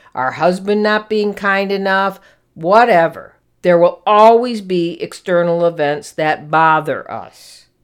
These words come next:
But if we learn to respond and not react, we can make things better and not worse. Uh, something I need to remember all the time.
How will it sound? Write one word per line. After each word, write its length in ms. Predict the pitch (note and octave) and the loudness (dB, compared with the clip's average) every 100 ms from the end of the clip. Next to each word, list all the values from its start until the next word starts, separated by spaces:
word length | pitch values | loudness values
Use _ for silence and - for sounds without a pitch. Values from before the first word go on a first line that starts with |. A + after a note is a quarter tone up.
| _ _ _ _ _ _ _ _ | _ _ _ _ _ _ _ _
But 180 | E3 D#3+ | -2 -2
if 140 | D#3 | -2
we 160 | D#3 D#3 | -4 0
learn 420 | E3 G3+ B3+ C4+ | 2 4 4 2
to 120 | D4+ | -6
respond 920 | D4 C#4+ - E4 D#4+ E3 A#2+ - _ _ _ _ _ | -8 -10 -2 0 2 0 -6 -14 _ _ _ _ _
and 180 | C#3 D3 | -8 -2
not 280 | D#3 E3+ G3+ | 2 2 2
react, 640 | G#3+ A3+ F3 G#2+ - - - | 2 4 2 -2 -12 -20 -10
we 120 | D#3+ | -8
can 260 | E3+ D#3+ | -4 -4
make 240 | D#3+ E3+ F3 | -2 -2 -2
things 300 | F#3 F3+ E3 | -6 -4 -6
better 600 | D3+ G#3+ F#3+ C3+ B2+ - | -4 2 2 0 -6 -16
and 220 | - D#3 D#3 | -12 -8 -4
not 260 | D3+ - | -2 -4
worse. 520 | C3+ B2 F#2 - - _ _ _ _ _ - | -8 -10 -14 -20 -20 _ _ _ _ _ -12
Uh, 80 | - | -12
something 500 | - G3+ G3 G3+ G3 F3 | -4 -2 0 -2 -4 -2
I 240 | F3+ G#3 | 0 0
need 240 | G3+ D3+ | -2 -6
to 120 | - C#3+ | -10 -14
remember 460 | C3 C#3+ C#3 C#3+ | -10 -10 -8 -4
all 160 | C#3 C3+ | -2 -2
the 120 | C3+ | -6
time. 480 | - D3 B2 G#2 | -10 -10 -10 -14